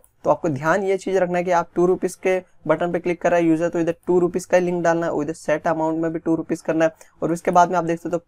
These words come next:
पेमेंट रिक्वेस्ट, पेमेंट रिक्वेस्ट कितने का हो रहा है, टू रुपीज का, तो इधर टू रुपीज ही डालना है।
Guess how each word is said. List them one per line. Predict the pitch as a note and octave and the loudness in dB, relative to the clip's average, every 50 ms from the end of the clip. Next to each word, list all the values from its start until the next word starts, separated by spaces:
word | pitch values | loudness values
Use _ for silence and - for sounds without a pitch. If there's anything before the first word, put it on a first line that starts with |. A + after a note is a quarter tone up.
| _ | _
पेमेंट | - D#3 D3+ D#3 E3 E3+ E3+ - | -4 -2 0 0 0 -2 -2 -4
रिक्वेस्ट, | D#3 C3+ - - C3+ B2+ - - _ _ _ _ _ _ - | -8 -8 -4 -4 -4 -4 -4 -8 _ _ _ _ _ _ 0
पेमेंट | F3 E3 E3 F#3 F#3+ F#3 F3 | 2 2 4 4 2 0 0
रिक्वेस्ट | E3 D#3+ - F#3 F3+ - - | -2 -2 -2 -4 -4 -2 -4
कितने | F3 E3+ - F3 | -4 -4 -2 -2
का | E3 F3 | 0 0
हो | E3+ E3+ | 2 2
रहा | E3+ | 2
है, | E3+ - | 0 0
टू | - D#3 D#3 | 0 0 0
रुपीज | D3 - - C3 - | 0 -2 -6 -8 -8
का, | - B2+ B2+ | -6 -6 -6
तो | - D3 | -4 -4
इधर | D3 E3 E3+ - _ - | -2 -2 -2 -4 _ 0
टू | - F3 F3+ | 2 4 4
रुपीज | E3+ E3 - F3+ F3 - | 4 2 0 -2 -2 -2
ही | E3 | 0
डालना | C#3+ B2+ B2 B2 B2+ | 0 0 0 0 0
है। | B2+ B2+ | -2 -4